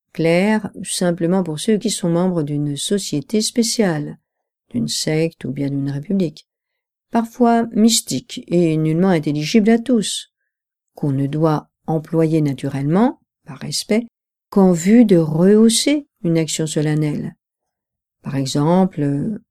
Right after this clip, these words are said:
à la réception des membres d'une société qui veut se séparer des autres.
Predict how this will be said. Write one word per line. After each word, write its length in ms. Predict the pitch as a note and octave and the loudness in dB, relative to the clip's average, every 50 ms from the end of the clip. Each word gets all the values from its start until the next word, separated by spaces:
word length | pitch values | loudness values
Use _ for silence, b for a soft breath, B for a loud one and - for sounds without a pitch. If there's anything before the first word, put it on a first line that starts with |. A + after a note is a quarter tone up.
| _ _ | _ _
à 140 | - C#3+ C#3+ | -4 -2 -2
la 160 | C#3+ C#3 C3+ | 0 -2 -2
réception 560 | C3+ C#3+ C#3+ - - D#3+ - - - F#3+ F3+ | -2 -4 -4 -4 -6 -6 -6 -4 -2 0 0
des 140 | D#3+ D#3 D3 | 2 0 0
membres 380 | D3+ E3+ F#3 F#3+ F#3 E3+ D#3 D3 | 2 2 4 4 4 2 0 0
d'une 200 | C#3+ C#3+ D3 C#3+ | -2 -2 -4 -4
société 580 | - - E3 D#3+ - A3+ A3 A#3 - A3+ F#3+ | -4 -4 -6 -2 0 0 2 4 4 4 4
qui 180 | D3+ - D3 C#3+ | 2 0 -4 -4
veut 120 | C#3 C#3+ | -4 -4
se 140 | C#3 - - | -4 -4 -6
séparer 460 | C#3 - - C#3+ D#3 D#3 D#3 E3+ F3 | -6 -6 -6 -6 -4 -4 -2 0 0
des 200 | F#3 G#3+ A3+ A3+ | 0 0 0 0
autres. 360 | A3+ D3+ A3 G3 - - _ | 0 -2 -4 -6 -12 -20 _